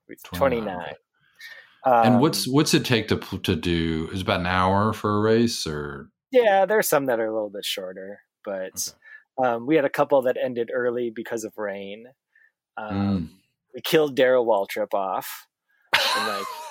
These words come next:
Speaker 2: <laughs>
Speaker 1: like, race six, which was shocking, a shocking result.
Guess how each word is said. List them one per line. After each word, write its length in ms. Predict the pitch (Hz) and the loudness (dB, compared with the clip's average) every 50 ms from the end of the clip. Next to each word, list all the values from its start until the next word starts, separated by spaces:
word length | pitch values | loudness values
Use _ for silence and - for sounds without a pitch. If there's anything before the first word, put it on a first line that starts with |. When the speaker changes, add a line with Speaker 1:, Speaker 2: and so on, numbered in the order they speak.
| - - | -14 -10
Speaker 2:
<laughs> 80 | - | -6
Speaker 1:
like, 220 | 120 110 110 - 113 | -6 -6 -6 -6 -8
race 280 | 110 107 104 101 - | -8 -8 -6 -4 -2
six, 680 | - - - 113 104 107 _ - - - - - - _ - | -2 -2 -2 -4 -6 -8 _ -8 -6 -6 -6 -6 -6 _ -6
which 220 | 117 107 - - | -6 -6 -6 -6
was 540 | 113 104 101 101 98 95 87 - - - - - | -6 -6 -6 -6 -6 -4 -4 -4 -4 -4 -6 -6
shocking, 640 | - - - 170 131 127 127 - - 107 104 107 - | -4 0 2 4 4 4 2 0 -4 -6 -6 -6 -8
a 80 | 107 | -10
shocking 560 | 104 - - - 151 143 139 - - 147 127 113 | -8 -4 -2 2 2 2 2 2 0 -2 -4 -4
result. 640 | 110 104 98 92 104 87 87 101 - - - - | -4 -6 -6 -6 -6 -8 -8 -10 -12 -16 -20 -20